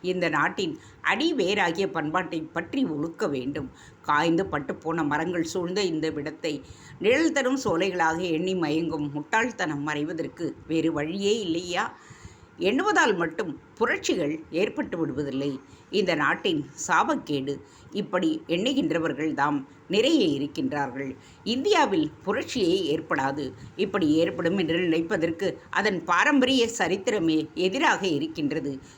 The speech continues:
என்று எப்பொழுதோ படித்தது சிவாவுக்கு ஞாபகம் வந்தது. இதற்கென்ன காரணம்? எந்த விதமான துன்பம் ஏற்பட்டாலும்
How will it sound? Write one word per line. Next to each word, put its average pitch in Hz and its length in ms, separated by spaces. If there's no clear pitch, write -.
என்று 214 320
எப்பொழுதோ 190 520
படித்தது 147 580
சிவாவுக்கு 180 640
ஞாபகம் 147 500
வந்தது. 135 400
இதற்கென்ன 208 580
காரணம்? 180 520
எந்த 151 260
விதமான 151 420
துன்பம் 160 440
ஏற்பட்டாலும் 156 760